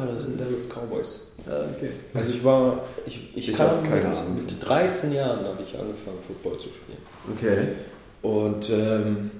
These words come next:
Speaker 1: das kam ehrlich gesagt durch einen Klassenkameraden an der Schule, in der s-, fünften, fünften oder sechsten Klasse. Sechsten Klasse, glaub ich. Der kam dann zum, äh, zur Schule und meinte,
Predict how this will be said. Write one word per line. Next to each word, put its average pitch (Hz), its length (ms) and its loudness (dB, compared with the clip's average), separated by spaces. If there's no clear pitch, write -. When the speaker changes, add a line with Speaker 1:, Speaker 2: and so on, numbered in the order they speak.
Speaker 1:
das 123 200 2
kam 170 360 6
ehrlich 147 340 4
gesagt 143 580 0
durch 123 260 2
einen 113 200 2
Klassenkameraden 107 920 2
an 92 80 -8
der 92 120 -8
Schule, 127 300 -2
in 92 160 -4
der 90 120 -10
s-, 87 720 -14
fünften, 104 760 -8
fünften - 580 -12
oder - 200 -8
sechsten 113 400 -8
Klasse. - 380 -10
Sechsten - 360 -10
Klasse, - 340 -14
glaub - 160 -12
ich. - 100 -20
Der - 80 -8
kam 135 200 2
dann 131 140 4
zum, 110 380 0
äh, 101 240 2
zur 139 140 -2
Schule 156 320 4
und 131 160 6
meinte, 123 500 2